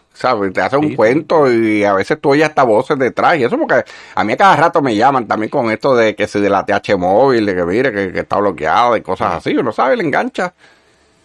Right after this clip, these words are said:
Speaker 1: O sea,
Speaker 2: Claro,
Speaker 1: yo nunca doy
Speaker 2: pero
Speaker 1: información, pero aquí está buscando, no, a la persona dueña de este teléfono. Digo, "Pero dime el nombre, porque es que para ver cuál es el dueño". "No, no, que la persona, ¿usted es el dueño de la cuenta?". "No", yo, "Bueno, si no me va a decir, nos vemos, bye".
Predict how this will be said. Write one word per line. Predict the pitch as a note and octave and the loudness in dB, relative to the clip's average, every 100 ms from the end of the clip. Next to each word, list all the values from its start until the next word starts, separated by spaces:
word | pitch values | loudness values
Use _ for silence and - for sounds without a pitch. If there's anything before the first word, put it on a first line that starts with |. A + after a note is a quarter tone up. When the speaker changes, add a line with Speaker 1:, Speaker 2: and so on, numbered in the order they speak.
| _ _ - | _ _ -4
Speaker 1:
O | |
sea, | C3 A#2 | 0 0
Speaker 2:
Claro, | A2 | 2
Speaker 1:
yo | D3 | 0
nunca | F#3+ G3 | 2 4
doy | G3 | 4
Speaker 2:
pero | |
Speaker 1:
información, | F#3 F#3+ E3 D#3 | 4 2 2 2
pero | D3+ C#3+ | 2 2
aquí | E3 | 0
está | G3+ | 0
buscando, | G#3 F#3 C3+ C#3+ | 0 2 2 2
no, | A#3+ | 4
a | A3 | 4
la | G#3 | 2
persona | G3 - A3+ A#3+ A#3+ A3+ G#3+ G#3 G#3 | 0 0 0 4 4 4 4 4 4
dueña | G#3 G#3+ A3 | 4 2 4
de | G#3 | 2
este | G3 - G#3 G3+ F3+ F3 E3+ | 2 2 2 4 4 6 4
teléfono. | F3+ E3+ C3+ B2 A2+ | 4 2 2 0 0
Digo, | A2 | -2
"Pero | G2 G2+ G2+ G2+ F#2+ - | -2 0 0 0 -2 -8
dime | - G#2 B2+ | -6 -2 0
el | D#3 | 0
nombre, | F#3 G#3 | -2 -2
porque | A#2+ G#2+ - C3 | -4 -6 -4 -6
es | |
que | - _ | -6 _
para | - E2+ | -2 -2
ver | F#2+ | -2
cuál | - C3+ | 0 0
es | C#3 | 0
el | B2 | 0
dueño". | C#3 D#3+ C#3+ G#2 - - - - - _ | -2 0 -2 -4 -10 -20 -20 -20 -20 _
"No, | - G#3 | -4 0
no, | G3+ A3 | 0 0
que | E3+ C#3+ | 2 2
la | C#3 | 2
persona, | C#3 C3+ E3 G3+ D#3 | 0 -2 -2 0 0
¿usted | C#3 E3+ | 0 0
es | |
el | A3+ | 2
dueño | A#3 A#3 | 0 0
de | A3+ | -2
la | |
cuenta?". | A3 B3 G3+ B2+ A#2 | 0 -2 0 -4 -4
"No", | A#2+ A#2 A#2 | -4 -4 -2
yo, | G#2 G#2+ | -2 -2
"Bueno, | - A#2+ | -2 -4
si | - | -4
no | G#2 | -4
me | C#3+ | -2
va | D3+ | -2
a | |
decir, | E3+ F3 - | -2 -6 -8
nos | A2 G#2+ | -6 -2
vemos, | A#2+ F#2 G2+ | 0 -2 -2
bye". | F#2+ G#2 | -2 -2